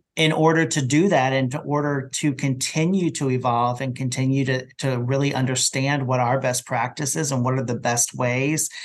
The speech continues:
that we can reach all of our students, there's so much diversity in our classrooms, um, in so many different ways in terms of, um, how students think, in terms of how students interact with each other. Um, and covid really, really kind of exemplified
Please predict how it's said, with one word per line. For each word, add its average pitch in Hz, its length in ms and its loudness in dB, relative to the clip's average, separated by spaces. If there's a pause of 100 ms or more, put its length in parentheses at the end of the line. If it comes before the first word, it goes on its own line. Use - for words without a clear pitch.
(280)
that 135 140 0
we 131 120 0
can 139 400 4
reach 135 260 2
all 127 220 4
of 143 100 2
our 120 120 -2
students, 147 500 -2
there's 139 180 -2
so 165 140 0
much 175 200 0
diversity 127 520 -2
in 117 80 -2
our 104 80 -8
classrooms, 147 760 0 (420)
um, 139 180 4
in 143 160 2
so 147 340 2
many 135 240 0
different 123 320 -6
ways 107 440 -4
in 120 120 0
terms 127 380 2
of, 113 260 2 (380)
um, 120 220 2
how 135 200 2
students 135 500 0
think, 127 380 0
in 120 200 -4
terms 127 400 2
of 123 260 2
how - 320 0
students 131 400 0
interact 127 480 0
with 120 160 -4
each - 240 -4
other. 123 400 0 (360)
Um, 143 200 2
and 147 160 2
covid 214 380 4
really, 147 440 4
really 143 420 0 (140)
kind 147 140 0
of 120 80 0
exemplified 113 960 0